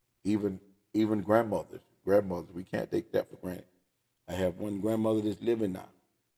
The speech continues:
and, and, uh, I, I try to go see her when I, when I go home. I, I call. Sometimes if it, if it's too long in between, she'll call me and say, "I was just thinking about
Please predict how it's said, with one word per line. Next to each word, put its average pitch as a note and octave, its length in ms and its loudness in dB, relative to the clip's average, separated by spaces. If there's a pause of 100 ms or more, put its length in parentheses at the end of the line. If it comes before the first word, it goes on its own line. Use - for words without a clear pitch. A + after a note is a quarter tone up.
(160)
and, F#2+ 340 -2 (140)
and, F2+ 240 -8 (120)
uh, F2 260 -8 (880)
I, E2+ 80 -6 (240)
I F2 80 -6 (120)
try G2 140 4
to F#2+ 60 0
go G#2 300 0 (280)
see - 160 4
her A2+ 80 10
when A2+ 140 6
I, A2 100 4 (220)
when G#2 120 4
I G#2+ 60 6
go G#2+ 160 8
home. G#2+ 420 2
I, - 260 -10
I E2 40 -8
call. G#2 580 6 (560)
Sometimes G2+ 560 0
if G2+ 120 0
it, G2+ 100 -14
if F#2 160 -2
it's F#2 100 -4
too - 160 -4
long A#2 280 2
in A2+ 60 2
between, B2+ 400 0
she'll G#2+ 220 0
call - 340 4
me B2 260 2 (120)
and F#2+ 120 -10
say, - 120 -4
"I F#2 120 0
was F2+ 100 -2
just F#2+ 160 -2
thinking B2 260 2
about F2 240 -4